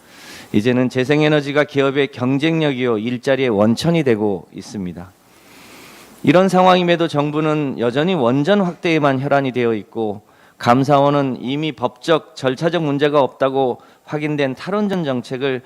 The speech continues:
재감사하겠다고 합니다. 정부는 세상의 변화를 잃지 못하고 있고, 감사원은 윤 정부의 하청기관으로 전략하고 있어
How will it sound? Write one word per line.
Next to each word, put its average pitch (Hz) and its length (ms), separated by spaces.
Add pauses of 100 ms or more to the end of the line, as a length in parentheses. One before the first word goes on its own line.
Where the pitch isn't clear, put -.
(200)
재감사하겠다고 123 1300 (380)
합니다. 90 440 (2000)
정부는 160 400
세상의 180 400
변화를 160 320
잃지 151 240
못하고 143 400
있고, 127 580 (100)
감사원은 135 760
윤 135 200
정부의 131 380
하청기관으로 131 1000 (300)
전략하고 120 640
있어 101 480